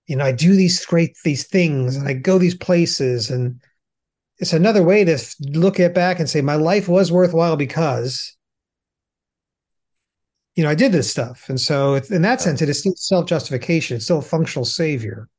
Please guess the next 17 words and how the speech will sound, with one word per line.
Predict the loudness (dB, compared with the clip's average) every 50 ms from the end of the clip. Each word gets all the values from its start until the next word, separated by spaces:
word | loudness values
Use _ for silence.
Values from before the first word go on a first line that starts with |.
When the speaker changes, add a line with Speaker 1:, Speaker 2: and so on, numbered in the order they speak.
| _ _ _ _ _ _ _ _ _ _ _ _ _ -4
Speaker 1:
right? | -2 -2 -2 -4 -4 -10 _ _ _ _ _
Um, | -4 -2 -2 0 0 0 -2 -2 -4 -6 -12 _ _ _ _ _ _ -8
it's | -6 -2 -2
not | 0 2
really | 2 2 2
going | 2 2 2 2 2
up | 0 0
a |
line | 0 0 0 0 -2
of | -4 -4
holiness, | -4 0 2 4 4 4 2 2 0 -2 -2 -6 -6
but | -4 -2 -2 -2 -2 -6 _ _ _ _ _ _ _
it's | -6 -4 0
still | 0 0
finding | 0 0 -2 -4 -2 -2 -4
a | -4
savior. | -4 -2 -2 -2 0 -2 -2 -4 -4 -6 -10